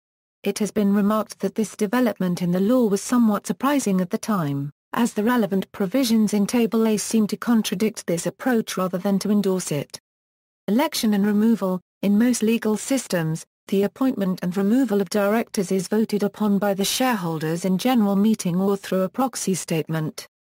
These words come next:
For publicly traded companies in the U S, the directors which are available to vote on are largely selected by either the board as a whole or a nominating committee.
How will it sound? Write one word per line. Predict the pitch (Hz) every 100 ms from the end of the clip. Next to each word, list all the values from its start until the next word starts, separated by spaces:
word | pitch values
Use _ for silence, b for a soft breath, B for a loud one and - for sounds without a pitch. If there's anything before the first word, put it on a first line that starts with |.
| _ _ _ _ _
For | 202
publicly | - 247 220 - 214 202
traded | - 247 254 208 202
companies | - 262 285 247 214 190
in | 196
the | 190 185 214
U | 214
S, | 170 165 - - _ -
the |
directors | 185 196 196 240 240 220 180
which | - 190 196
are | 180
available | 180 233 226 196
to | 196
vote | 185 202 202
on | 196
are | 202
largely | 214 196 196 - 214
selected | 196 208 233 269 - 190 180 -
by | 196
either | 196 233 254
the | 233 185
board | 220 208 202
as | 180 175
a | 185
whole | - 220 170 160
or | 185 180
a |
nominating | 185 214 202 175 160 175 180
committee. | 190 220 240 175 143 147